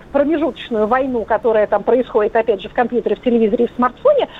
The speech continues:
потому что убивать людей в такой, такой массе мы уже, мы как человечество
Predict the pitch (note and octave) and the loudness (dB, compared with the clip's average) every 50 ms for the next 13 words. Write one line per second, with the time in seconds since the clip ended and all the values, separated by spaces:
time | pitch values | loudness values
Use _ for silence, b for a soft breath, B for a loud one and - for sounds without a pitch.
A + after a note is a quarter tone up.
0 | B B B D#4+ C#4+ C4 C#4 G4+ G#4+ - F4 D4+ A3+ A3+ B3+ A#3+ D#4 D4+ - C4 | B B B 0 0 0 -2 -2 -4 -4 -4 -2 0 0 2 2 2 0 0 -2
1 | C4 B3+ A3+ C4+ C#4+ B3+ - - - B3+ A#3+ - - C4 B3+ A#3+ - B3+ A#3 - | -4 -2 -2 -2 -2 -4 -4 -2 -2 -2 -2 0 0 0 2 2 0 -2 -2 0
2 | C#4 A#3+ A3 A3+ D#4 A4+ C5+ - - - - F#4 D#4 C#4+ C4 B3 A#3+ C4+ D#4 F4+ | 0 0 2 2 2 2 2 0 -2 -2 0 2 2 2 2 2 0 0 0 0
3 | F4 D4 E4+ D#4+ D4 C#4+ C4+ B3 D4+ G4 F#4+ - E4 - - - D#4+ C4+ C4 B3 | 2 2 2 2 2 2 2 4 4 4 4 2 0 -2 -4 -4 0 0 0 0
4 | C4+ F4+ A#4 - - - - G4 E4+ A3 | -2 -4 -8 -10 -10 -6 -2 0 0 0